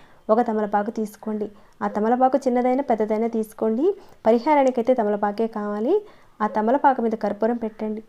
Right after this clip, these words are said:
పెట్టిన తర్వాత మీ ఇష్టదైవాన్ని కానీ మీ కులదేవతని కానీ మనస్ఫూర్తిగా తలుచుకోండి. ఇక ఎవరైతే మీకు డబ్బులు ఇవ్వవలసి ఉన్నాయో ఆ డబ్బులు తిరిగి రావాలని మనస్ఫూర్తిగా మనసులో తలుచుకోండి,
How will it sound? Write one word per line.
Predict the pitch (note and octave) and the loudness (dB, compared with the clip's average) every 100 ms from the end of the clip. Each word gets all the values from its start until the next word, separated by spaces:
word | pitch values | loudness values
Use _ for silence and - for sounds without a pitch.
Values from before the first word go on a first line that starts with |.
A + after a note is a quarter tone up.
| - - | -20 -2
పెట్టిన | A3+ A3+ D#4 D#4 | 2 4 4 4
తర్వాత | A#3+ A3+ | 4 2
మీ | A#3+ G#3+ | 2 2
ఇష్టదైవాన్ని | G#3 A#3 A3 G#3+ G#3+ | 0 0 2 2 0
కానీ | G#3+ G#3 G#3+ A3 A3 | -2 -2 -2 -4 -4
మీ | G#3+ | -6
కులదేవతని | G#3 G#3 A3 A3 A3 G#3+ | -2 -2 0 0 0 -4
కానీ | G#3 G#3 G#3+ - - G#3+ | -4 -4 -6 -10 -14 -4
మనస్ఫూర్తిగా | A#3 C#4 - D4 C#4 C#4 | -2 -2 -2 -2 0 0
తలుచుకోండి. | C4 G#3 G3+ - G#3 G#3 G#3 | 0 -2 -4 -8 -6 -6 -2
ఇక | A#3+ | 2
ఎవరైతే | A#3 A#3 C4+ C#4 | 4 6 6 6
మీకు | C#4+ C4 | 4 4
డబ్బులు | A3+ A3+ A#3+ | 4 6 6
ఇవ్వవలసి | A3+ A#3 A#3 B3 | 6 4 2 0
ఉన్నాయో | A3+ A3 A3 A3 A3+ - | 2 2 4 4 4 2
ఆ | |
డబ్బులు | G#3+ G#3+ A#3+ | 0 0 0
తిరిగి | A#3+ A3 A3 | 2 2 4
రావాలని | A#3 A3+ A#3 C#4 | 4 4 2 2
మనస్ఫూర్తిగా | A#3+ A3 - - A3+ B3 | 2 0 -2 2 2 4
మనసులో | D4+ A3 A3 C4+ | 2 2 2 4
తలుచుకోండి, | C4+ G#3+ - - A3+ C#4+ | 4 2 -2 0 4 4